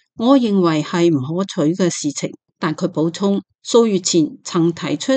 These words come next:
可能辭去法律專家高級小組主席一職，主因係佢擔任此職已近五年。另一原因係外界對於佢出任香港中院海外非常任法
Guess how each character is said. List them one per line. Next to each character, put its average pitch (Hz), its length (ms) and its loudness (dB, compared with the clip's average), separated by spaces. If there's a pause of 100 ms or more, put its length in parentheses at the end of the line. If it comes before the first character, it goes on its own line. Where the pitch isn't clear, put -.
可 175 280 -6
能 170 220 0
辭 147 240 -2
去 180 320 0 (180)
法 233 140 -2
律 196 140 2
專 240 360 -2
家 240 200 -2
高 254 220 4
級 262 180 -8 (180)
小 165 140 0
組 185 320 2
主 170 280 0
席 143 60 -12
一 160 80 0
職， 190 320 -4 (240)
主 190 140 -2
因 220 180 2 (100)
係 180 240 0
佢 170 300 0
擔 220 260 -2
任 160 280 0
此 - 160 -2
職 170 240 -4 (100)
已 233 220 -2
近 202 140 -2 (140)
五 160 220 2
年。 151 220 2 (320)
另 208 200 0
一 240 40 2
原 180 360 4
因 208 280 0 (180)
係 220 280 0
外 202 180 0
界 208 300 -2
對 208 200 -2
於 254 140 6
佢 185 280 0
出 - 140 -4
任 180 340 0 (240)
香 214 280 -4
港 175 280 0
中 226 220 0
院 170 220 4
海 165 260 -2
外 170 300 2 (120)
非 294 140 4
常 - 240 0
任 135 220 -8
法 147 180 -8